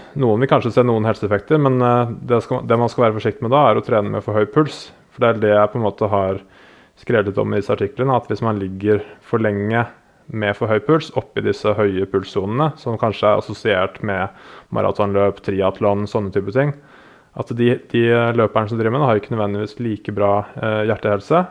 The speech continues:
Eh, det er ikke sånn at de er i, det er,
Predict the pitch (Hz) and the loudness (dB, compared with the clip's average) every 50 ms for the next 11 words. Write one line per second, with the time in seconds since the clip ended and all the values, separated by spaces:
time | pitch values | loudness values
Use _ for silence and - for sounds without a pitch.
0 | - - - 117 113 113 113 113 113 - - - - - - - - - _ _ | -6 -6 -4 -2 0 0 -2 -2 -4 -6 -12 -20 -20 -20 -20 -20 -20 -20 _ _
1 | - 117 104 - 123 127 127 123 117 - 123 110 101 101 - 110 110 107 104 101 | -4 -4 0 2 4 6 6 6 4 2 0 -2 -2 -2 -2 -2 0 2 2 2
2 | 95 95 98 101 101 98 98 101 101 101 101 104 104 104 107 107 104 104 104 | 2 2 2 2 2 4 4 4 4 2 2 -2 -4 -4 -4 -4 -4 -4 -4